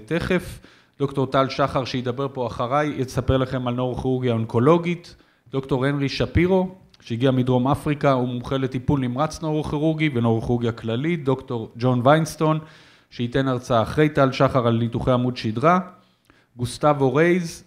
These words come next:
שהגיע אלינו משניידר והקים פה את, אה, יחידת הנוירוכירורגית ילדים, שכבר מתפקדת, פועלת ומנתחת כמה חודשים.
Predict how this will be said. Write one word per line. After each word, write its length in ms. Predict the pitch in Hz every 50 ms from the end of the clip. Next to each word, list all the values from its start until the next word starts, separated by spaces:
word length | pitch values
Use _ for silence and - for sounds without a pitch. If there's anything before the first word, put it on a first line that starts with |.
| _
שהגיע 460 | - - - 123 123 120 135 139 135
אלינו 260 | 135 131 135 131 131 123
משניידר 680 | 123 120 123 - 139 139 139 139 135 131 131 120 113 110 107
והקים 340 | 123 120 113 120 135 135 135
פה 160 | 135 135 127
את, 140 | 127 - 117
אה, 120 | 113 110 110 107
יחידת 500 | 127 123 - 131 123 127 135 135 135 135
הנוירוכירורגית 720 | 127 131 135 135 135 123 - 139 135 131 135 135 131 -
ילדים, 580 | 127 117 113 110 107 113 147 190 202 208 196 -
שכבר 300 | - - 120 117 120 117
מתפקדת, 540 | 117 110 - 117 - - 143 139 139 143 135 -
פועלת 340 | 135 117 120 127 135 135 120
ומנתחת 640 | 123 117 117 113 110 110 107 - 143 - - 123 -
כמה 240 | - 123 127 123
חודשים. 520 | 117 - 110 101 107 - - 165 175 180